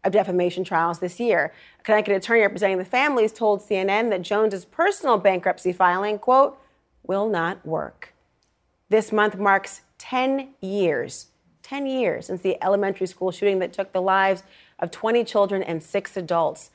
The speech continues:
Hours after the attack, Jones started pushing lies that the tragedy was staged and the families and first responders were crisis actors.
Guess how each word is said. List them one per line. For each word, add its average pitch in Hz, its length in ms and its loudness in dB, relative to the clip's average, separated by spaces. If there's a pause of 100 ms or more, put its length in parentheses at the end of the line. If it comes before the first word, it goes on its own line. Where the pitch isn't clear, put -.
(800)
Hours 185 560 2
after 175 280 -4
the 180 100 -2
attack, 214 480 -2 (480)
Jones 214 400 2
started 202 340 4
pushing 220 380 -2
lies 202 400 4
that 180 140 -6
the 180 80 -8
tragedy 233 460 2
was 180 180 -2
staged 220 840 -4 (340)
and 196 100 -6
the 202 60 2
families 220 520 4
and 180 140 -6
first 220 300 2
responders 220 720 -2 (580)
were 180 100 -6
crisis 202 800 -4 (220)
actors. - 680 -10